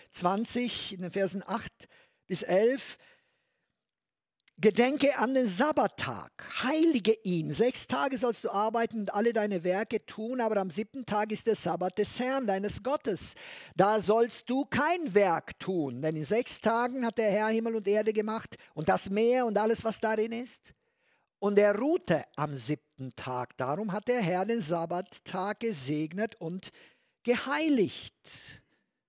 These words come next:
Steht doch im sogenannten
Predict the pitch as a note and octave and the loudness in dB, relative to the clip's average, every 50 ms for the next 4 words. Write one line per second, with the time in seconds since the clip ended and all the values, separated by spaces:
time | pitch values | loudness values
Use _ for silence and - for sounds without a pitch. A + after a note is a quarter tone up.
0 | _ _ _ _ _ _ _ _ _ _ _ _ _ _ _ _ - - - C#3 | _ _ _ _ _ _ _ _ _ _ _ _ _ _ _ _ -20 -12 -8 -8
1 | D3+ - F3 E3 D#3+ - - - _ _ _ _ _ _ - C3+ C#3 D3 D#3 D#3+ | -6 -4 -4 -6 -6 -8 -14 -20 _ _ _ _ _ _ -14 -10 -6 -4 -4 -2
2 | D#3+ E3 E3 F3+ E3+ - F3+ D#3+ D3+ C3 | -2 -4 -4 -6 -6 -8 -10 -10 -10 -12